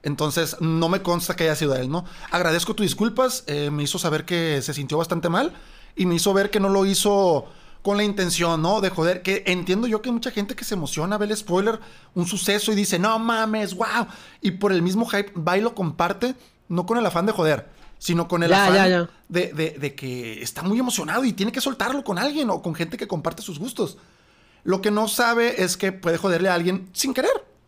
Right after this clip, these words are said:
Speaker 1: Ok, mi problema es con la gente que hace spoilers adrede sabiendo que va a joder. Ese es mi tema, ¿no? Y que la gente que no jode y que hace esto sin querer, a-, acepto las disculpas, claro que sí. Muchísimas gracias, Nakama, por, por disculparte. No lo voy a mencionar.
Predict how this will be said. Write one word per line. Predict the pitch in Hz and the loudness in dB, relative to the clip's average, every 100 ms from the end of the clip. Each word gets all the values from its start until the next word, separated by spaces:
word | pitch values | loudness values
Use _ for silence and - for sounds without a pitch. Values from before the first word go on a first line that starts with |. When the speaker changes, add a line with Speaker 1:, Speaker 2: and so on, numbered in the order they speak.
| _ | _
Speaker 1:
Ok, | 156 - 165 - - - | -6 -2 -2 -4 -14 -4
mi | 220 | 0
problema | 254 254 294 359 | 2 4 4 2
es | 349 | 2
con | 330 | 0
la | - | 2
gente | 247 262 | 0 0
que | 240 | -2
hace | 214 | -2
spoilers | 285 - 240 285 240 | -2 0 0 2 0
adrede | 165 196 | 2 0
sabiendo | 247 185 208 - | 0 0 0 0
que | |
va | 165 | -2
a | |
joder. | - 247 - - - _ _ _ | 0 0 -2 -8 -20 _ _ _
Ese | - 214 262 | -4 -2 0
es | |
mi | 294 | 0
tema, | 185 175 180 | 2 2 0
¿no? | 127 - - - _ - | -2 -10 -20 -20 _ -2
Y | 208 277 554 - _ - | 0 2 -2 -10 _ -2
que | 196 | 0
la | 175 | 0
gente | 185 202 247 | 0 -2 -2
que | - | -2
no | 180 175 175 | 0 2 2
jode | 262 240 196 180 175 - | 4 4 4 2 0 -8
y | 175 | -10
que | - 175 143 | -6 -6 -2
hace | - 170 208 | -2 0 0
esto | 196 208 | 0 -2
sin | 196 | -2
querer, | 180 175 226 - - _ _ | 2 2 2 -2 -14 _ _
a-, | - 180 165 | -4 -4 -2
acepto | - 185 247 | 0 0 2
las | 240 202 | 2 2
disculpas, | 165 196 196 233 - | 0 0 0 0 0
claro | 185 202 | -2 -2
que | 165 | -2
sí. | 180 | -2
Muchísimas | 170 151 196 165 | -2 -2 0 2
gracias, | 147 170 | 0 -2
Nakama, | 180 170 160 185 | -4 -2 -4 -4
por, | 151 135 | -6 -8
por | 143 | -8
disculparte. | 135 - 135 147 - 202 | -10 -10 -8 -6 -4 -2
No | 208 | 0
lo | |
voy | 214 208 | 2 0
a | |
mencionar. | 196 151 214 | 0 -2 -2